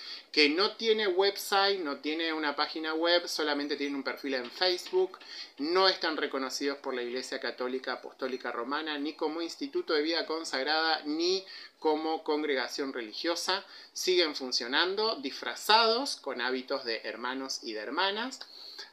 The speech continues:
Así que, bueno, nada, los mantendré al tanto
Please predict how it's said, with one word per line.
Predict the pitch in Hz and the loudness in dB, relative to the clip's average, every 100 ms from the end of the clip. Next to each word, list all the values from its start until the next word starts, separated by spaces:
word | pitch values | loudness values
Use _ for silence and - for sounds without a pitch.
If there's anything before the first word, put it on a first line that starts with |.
| - | 6
Así | 143 139 - 143 135 | 6 6 2 -2 -2
que, | 147 139 135 | 2 2 2
bueno, | 127 131 113 | 2 0 0
nada, | 110 101 107 | -4 -4 -4
los | 131 143 | -6 -2
mantendré | 147 143 139 139 | -2 0 0 0
al | 135 131 | 0 2
tanto | 156 151 147 156 160 | 2 2 -2 -4 -4